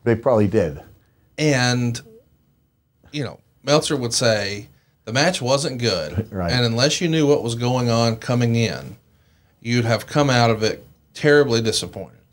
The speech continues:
Speaker 2: The match was dull. The crowd was doing the wave and paying no attention to the match. It went on forever. The finish saw Jack do the double arm D D T on Orndorff, but Roma tripped him from the outside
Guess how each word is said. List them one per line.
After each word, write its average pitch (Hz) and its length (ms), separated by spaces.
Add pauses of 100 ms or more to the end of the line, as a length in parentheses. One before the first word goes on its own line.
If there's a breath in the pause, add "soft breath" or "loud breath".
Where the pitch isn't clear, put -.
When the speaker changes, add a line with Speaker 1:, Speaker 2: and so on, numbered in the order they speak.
Speaker 2:
The 107 80
match 131 360
was 135 140
dull. 123 500
The - 160
crowd 127 380
was 120 140
doing 127 280
the 110 80
wave 110 380
and 95 120
paying 110 260
no 127 180
attention 120 380
to 117 60
the 113 100
match. 98 500
It 98 140
went 131 220
on 123 240
forever. 101 680 (540 loud breath)
The 110 80
finish 165 340
saw 139 180
Jack 120 360
do 113 100
the 104 100
double 117 320
arm 120 180
D 117 140
D 113 120
T 117 220
on 104 80
Orndorff, 104 800
but 113 300
Roma 127 340
tripped 131 340
him 117 120
from 107 160
the 110 120
outside 104 680